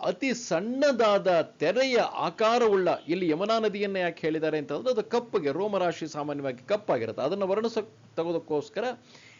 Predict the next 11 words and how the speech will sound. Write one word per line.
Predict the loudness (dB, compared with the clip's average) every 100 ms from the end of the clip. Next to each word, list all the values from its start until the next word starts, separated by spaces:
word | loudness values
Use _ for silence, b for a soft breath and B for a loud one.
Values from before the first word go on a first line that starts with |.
| B B _ 0
ಯಮುನಾ | 4 4 4 4 4
ನದಿಯ | 4 4 2 2
ಅತಿ | 0 -2
ಸಣ್ಣನಾದ | 0 0 0 2 2 2 2 2
ರೇಖೆಯ | 2 2 2 2 0 0 2
ಆಕಾರವುಳ್ಳ, | 2 -2 2 4 4 4 4 4 4
ವರ್ಣಿಸುವುದಕ್ಕೆ | 2 0 0 2 2 0 -2 -2 0 2 0 0 0 0
ಶಕ್ಯವಲ್ಲದಂತಹ | -2 -8 -4 2 4 4 4 4 4 2 -2 0 0
ಯಾವ | 0 0 2 2
ರೋಮಾವಳಿ | 2 0 2 4 4 4 2
ರೂಪವಿದೆಯೋ | 2 2 2 0 2 2 4 2 0 -4